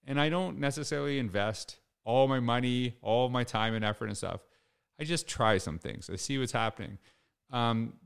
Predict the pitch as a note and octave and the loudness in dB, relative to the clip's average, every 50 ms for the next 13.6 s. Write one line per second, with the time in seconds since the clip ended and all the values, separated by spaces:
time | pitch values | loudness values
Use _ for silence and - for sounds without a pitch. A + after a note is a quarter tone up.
0 | - - A#2+ C#3 C3+ - - F3 E3+ F#3 F3 - D#3 C3 A#2 - B2+ A2 A2 G#2 | -8 -2 -2 -2 0 0 2 4 4 4 2 2 2 2 2 2 0 0 2 2
1 | A2+ B2 A#2+ - D3 C#3+ D#3 D3+ D3+ D#3+ D#3+ D3+ - _ _ - D3 D#3 D3 - | 2 2 2 0 -2 -2 0 0 -2 -2 -4 -8 -10 _ _ 0 0 2 2 0
2 | - - - - - - F3 F3+ F3+ E3 B2+ F#2+ E2+ E2+ E2+ G2+ F#2 _ _ _ | -4 -4 -4 -4 -2 0 2 2 2 2 2 2 2 0 -2 -4 -10 _ _ _
3 | _ - A#2 A#2 A2+ A2+ - C3 C3+ C#3+ C#3+ C#3+ C#3 - - D3 C#3 - - B2+ | _ -2 0 0 0 0 0 -2 0 2 2 2 0 0 0 -2 -2 -2 -4 -4
4 | A#2 A2 G#2+ G2 F2+ E2+ E2 - - - C#3+ D3 C#3 C#3 C3+ C3+ B2+ A#2+ A2+ A#2 | -2 0 0 2 2 2 0 -2 -4 -4 -4 -2 0 2 2 2 2 2 0 0
5 | A2+ A2+ A2+ - - _ - _ _ _ _ _ _ _ - - C3 C3 C3 B2+ | 0 -2 -4 -6 -12 _ -20 _ _ _ _ _ _ _ -2 2 2 2 2 2
6 | B2 C3+ B2+ A2+ G2+ G#2 G#2 G#2 G#2 G#2 G2+ G#2 G#2+ G#2 - _ - - - A#2+ | 0 2 2 2 4 4 4 4 2 2 0 -2 -4 -6 -8 _ -12 -6 -4 -2
7 | G#2 G#2 G2+ G2 G2 G2 G2 F#2+ G2 G2 F#2+ _ _ _ _ _ _ - G2 F#2+ | 0 0 0 0 0 0 -2 -2 -4 -4 -8 _ _ _ _ _ _ -16 -8 -2
8 | G2 G2 G2+ G2 G2 F#2+ F#2 F2+ D#2 E2 D#2 C2+ B1 - - - D#3+ D#3+ E3 D#3+ | 0 2 2 4 4 2 2 2 0 0 -2 -2 -4 -6 -4 -2 0 2 2 2
9 | D#3+ D#3+ D#3 D3 - _ _ _ _ _ - - - - D3 C#3 C#3+ C3+ C3 A#2+ | 2 0 -2 -4 -6 _ _ _ _ _ -18 -8 -2 0 2 2 2 2 2 0
10 | G2+ D#2+ - A2+ B2+ B2+ A#2+ - B2+ A#2+ A#2 A#2 A#2 - - - - A2+ A2 F#2+ | 0 0 -2 -2 0 -2 -2 -2 -2 -2 -2 -2 -4 -8 -12 -6 -4 -2 -2 0
11 | A#2 A2+ G2+ - - A#2 A2+ A2 - - F2+ D#2 - - - - _ _ _ _ | 0 -2 -2 0 0 2 2 0 0 -4 -6 -8 -8 -10 -12 -16 _ _ _ _
12 | _ _ _ _ _ _ _ _ - B2+ C3 C3 C3 C3 C3 B2+ B2+ A#2+ - - | _ _ _ _ _ _ _ _ -4 -2 0 0 2 2 0 0 -2 -4 -8 -14
13 | - - - _ _ _ _ _ - - B2+ B2+ | -18 -20 -20 _ _ _ _ _ -8 -6 -6 -6